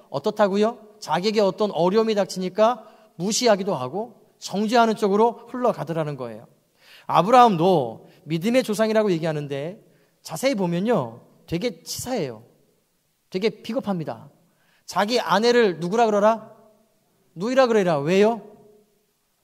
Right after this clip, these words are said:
자기 죽을까 봐. 그러면서 아내를 팔죠. 그러면서 "잘 가." 그래요. "잘 가." 그러면서 집에 가서 흐흐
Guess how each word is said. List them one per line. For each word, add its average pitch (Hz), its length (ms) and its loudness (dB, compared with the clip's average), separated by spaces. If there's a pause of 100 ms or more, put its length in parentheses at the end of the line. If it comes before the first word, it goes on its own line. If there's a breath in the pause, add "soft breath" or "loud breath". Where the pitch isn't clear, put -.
(120)
자기 185 220 -6
죽을까 190 360 0
봐. 202 440 -2
그러면서 220 440 0
아내를 214 480 0
팔죠. 240 760 -2 (380)
그러면서 226 420 -2
"잘 208 320 -4
가." 233 180 8
그래요. 185 320 0 (140 loud breath)
"잘 165 240 -6
가." 185 480 0 (460 soft breath)
그러면서 208 260 -2
집에 202 220 -2
가서 214 280 2
흐흐 262 280 -6